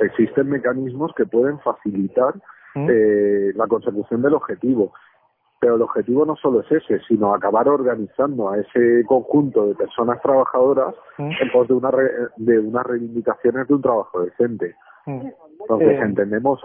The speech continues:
Speaker 1: entendemos los miedos y las precariedades y las dificultades que,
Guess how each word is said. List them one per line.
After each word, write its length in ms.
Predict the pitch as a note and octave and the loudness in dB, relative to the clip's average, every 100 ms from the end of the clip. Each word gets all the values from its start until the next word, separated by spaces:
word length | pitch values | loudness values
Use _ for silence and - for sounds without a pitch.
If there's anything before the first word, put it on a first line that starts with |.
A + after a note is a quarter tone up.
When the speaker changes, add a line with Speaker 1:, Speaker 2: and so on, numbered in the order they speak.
| - | -4
Speaker 1:
entendemos 560 | A2+ A2 G#2+ A2+ D3 | 0 0 0 0 0
los 180 | D#3 B2 | 0 0
miedos 300 | A#2+ B2 D3+ | 0 0 0
y 40 | F3 | 0
las 160 | C3 | -2
precariedades 680 | - G2+ F#2+ G2 F#2+ G2 A#2 | 0 0 0 0 2 0 -2
y 60 | G#2+ | -2
las 180 | B2+ G#2+ | 0 -2
dificultades 720 | F#2+ G#2 G2 F2+ G#2 A#2+ C#3 | -6 -8 -8 -2 2 2 2
que, 260 | C3+ A#2 | 0 0